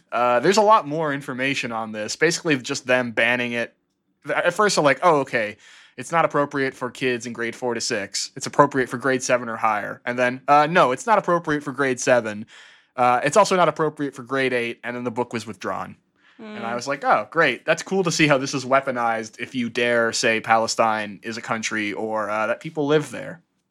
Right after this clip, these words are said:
Speaker 1: Awesome. Great." Uh, Hitler's War is allowed to be in libraries, though, so that's good.
Speaker 2: Yeah,
Speaker 1: Good
Speaker 2: see, I feel
Speaker 1: job,
Speaker 2: like
Speaker 1: guys.
Speaker 2: this is why it's
Speaker 1: <laughs>
Speaker 2: so interesting. Like, the conservatives seem to, like, push for it more, but I, like, obviously, like,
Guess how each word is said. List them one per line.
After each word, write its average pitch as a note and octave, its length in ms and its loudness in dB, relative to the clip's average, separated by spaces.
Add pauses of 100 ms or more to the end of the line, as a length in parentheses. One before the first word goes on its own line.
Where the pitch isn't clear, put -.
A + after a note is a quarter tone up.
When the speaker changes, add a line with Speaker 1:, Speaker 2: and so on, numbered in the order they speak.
Speaker 1:
Awesome. D#3+ 520 2 (360)
Great." A#2+ 420 -4 (420)
Uh, C3+ 460 4
Hitler's A#3+ 440 2
War D#3+ 520 4
is E3 180 -2
allowed D3 340 4
to B2 60 -20
be C3+ 120 -8
in B2+ 120 -8
libraries, A2+ 600 -2
though, G#2 360 -10
so G#2+ 360 -8 (180)
that's B2+ 180 2
good. G2+ 300 -12 (420)
Speaker 2:
Yeah, C4 240 -2
Speaker 1:
Good E3+ 60 -8
Speaker 2:
see, C#3+ 60 2
I A#2 40 0
feel G#2+ 80 -4
Speaker 1:
job, B2 240 -2
Speaker 2:
like - 100 -8
Speaker 1:
guys. C3+ 460 -2
Speaker 2:
this B3+ 220 0
is C4+ 120 -4
why B3+ 260 4
it's C#4+ 220 -8
Speaker 1:
<laughs> - 0 -
Speaker 2:
so B3+ 300 -2
interesting. A#3 520 -2
Like, G3+ 300 -2
the G#3+ 80 -6
conservatives A#3 800 0 (160)
seem A#3 320 -4
to, A3+ 60 2
like, G#3 200 2
push A#3 260 -2
for F3 260 -2
it - 80 -4
more, F3 220 -2
but F#3 200 -2
I, F#3 160 0 (140)
like, F3+ 240 -2
obviously, F#3+ 580 -2 (420)
like, F#3+ 220 -10